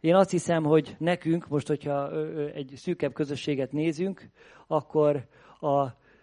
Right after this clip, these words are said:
kötelességünk nem az, hogy mondjuk, ö, Kenyát tanítványát tegyük, bár ki tudja, lehet, hogy valaki kap ilyen elhívást, hanem az, hogy Magyarországot, ezen belül pedig a Dunakanyart, ezt a térséget, ö, ö, szolgáljuk be, úgymond, ezzel az üzenettel, és itt igyekezzünk tanítványokká tenni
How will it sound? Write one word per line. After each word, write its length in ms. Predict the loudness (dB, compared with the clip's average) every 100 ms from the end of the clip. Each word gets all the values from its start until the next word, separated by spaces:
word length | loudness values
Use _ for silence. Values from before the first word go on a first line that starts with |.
| _ 4
kötelességünk 760 | 4 6 2 2 -2 0 0
nem 140 | 2
az, 160 | 2 0
hogy 120 | -2
mondjuk, 380 | 0 0 0 0
ö, 260 | 0 0 -2 -6 -18 -2
Kenyát 580 | 0 2 0 -2 -8 -12
tanítványát 640 | -8 -6 -4 -4 -2 -4 -4
tegyük, 340 | -2 -2 -2
bár 280 | -6 -8 -10 _
ki 80 | -12
tudja, 280 | -6 -4 -4
lehet, 180 | -4
hogy 100 | -6
valaki 240 | -6 -6 -8
kap 220 | -10 -8
ilyen 140 | -8
elhívást, 480 | -8 -8 -8 -8 -6
hanem 200 | -4 -2
az, 160 | -4 -2
hogy 200 | -4 -4 _
Magyarországot, 800 | -4 -2 -2 -2 -6 -8 -8 -8
ezen 200 | -6 -4
belül 160 | -2 -2
pedig 220 | -2 -2
a 40 |
Dunakanyart, 600 | -2 -2 -2 -2 -4 -4
ezt 160 | -6 -8
a 40 |
térséget, 720 | -2 0 0 -2 -2 -4 -6 -18 _ -20 _
ö, 180 | -4 -2 -4 _ -20 -16
ö, 220 | -14 -12 -14 _
szolgáljuk 680 | 0 6 8 8 8 6 6
be, 260 | 4 4 2
úgymond, 500 | -2 0 0 0 0
ezzel 280 | -4 0 2
az 120 | 0
üzenettel, 680 | 2 2 2 -2 0 0 0
és 180 | -2 -4
itt 180 | -4
igyekezzünk 600 | -2 -4 -2 -2 -2 -2
tanítványokká 680 | -2 -2 0 -2 0 -2 -4
tenni 460 | -4 -2 -2 -2 -6